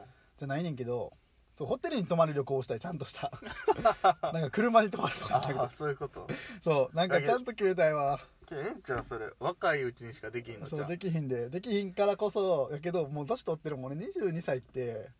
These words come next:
Speaker 1: 俺結構な、あ、なんか年いってると思うねんな、自分の中で。二十三になったら余計思うわ。
Speaker 2: どうなんやろな。
Speaker 1: なんか嫌やもん、めっちゃ。
Speaker 2: 嫌な。
Speaker 1: 嫌やな。二十三、二ってさ、
Speaker 2: うん。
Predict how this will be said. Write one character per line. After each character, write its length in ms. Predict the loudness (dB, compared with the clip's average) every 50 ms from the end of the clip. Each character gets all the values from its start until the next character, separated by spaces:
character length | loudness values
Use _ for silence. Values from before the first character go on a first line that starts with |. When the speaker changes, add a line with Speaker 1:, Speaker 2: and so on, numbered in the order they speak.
| _ _ _ _ _ _ -20 -20 -20 -20 -20 -20 -20 -20 -20 -20 -20 -10
Speaker 1:
俺 180 | -6 -4 -4 -2
結 200 | -2 -2 -4 -4 _
構 200 | -2 0 0 2
な、 340 | 4 4 6 8 8 8 6
あ、 120 | 4 0 -2
な 120 | -2 -2
ん 40 | 0
か 100 | -2 -2 -4
年 300 | -6 -8 -8 -6 -6 -6
い 20 |
っ 20 | -8
て 160 | -6 -6 -4
る 80 | -4 -2
と 60 | -2
思 120 | -2 -2
う 40 | -2
ね 60 | -2
ん 80 | -2 -4
な、 120 | -4 -4 -4
自 120 | -6 -6
分 120 | -6 -4
の 120 | -4 -2 -2
中 80 | -2
で。 80 | -2 -2
二 120 | -2 -4
十 200 | -2 0 0 0
三 160 | 2 2 0 0
に 60 | 0
な 80 | -2
っ 20 | 0
た 100 | 2 2
ら 60 | 2
余 120 | 2 2
計 100 | 2 2
思 140 | 2 2 2 0
う 120 | 0 0
わ。 180 | 0 -2 -4 -8 _ _ _ _ _ -14 -10 -10 -10 -10 -12 -18 -20 -20 -10 -4
Speaker 2:
ど 200 | -2 -2 -2 -2
う 20 |
な 140 | -2 -4 -4
ん 20 |
や 80 | -4 -6
ろ 100 | -8 -8
な。 200 | -8 -8 -8 -8 -10 -8
Speaker 1:
な 120 | -6 -4 -2
ん 80 | 0
か 220 | 2 2 2 0 -2 _ _
嫌 200 | 2 4 4 6
や 100 | 6 4
も 240 | 2 0 -4 -6 -8 -12 -20 _ -16
ん、 40 | -14
め 40 | -14
っ 40 | -14 _
ち 80 | -4 -2
ゃ。 100 | -2 -2 _ _ _ _ _ _ _ _ _ _ _ _ _ _ _ _ _ _ _ _ _ _ _
Speaker 2:
嫌 220 | -8 -6 -4 -4
な。 80 | -6 -8 -12 -16 -20 _ _ _ _ _ -10
Speaker 1:
嫌 140 | -8 -6 -4
や 140 | -4 -2 -4
な。 300 | -4 -4 -2 -2 -2 -2
二 160 | -4 -4 -4
十 340 | -2 -2 2 4 4 4 2 0 -4
三、 240 | -6 -4 -2 -2 -2
二 160 | 0 -2 -2 -2
っ 40 |
て 160 | -4 -6 -8 -2
さ、 360 | 0 2 2 2 0 -2 -6 -12 -20 -20 _ _ _ _ _ -20
Speaker 2:
う 40 |
ん。 20 | -20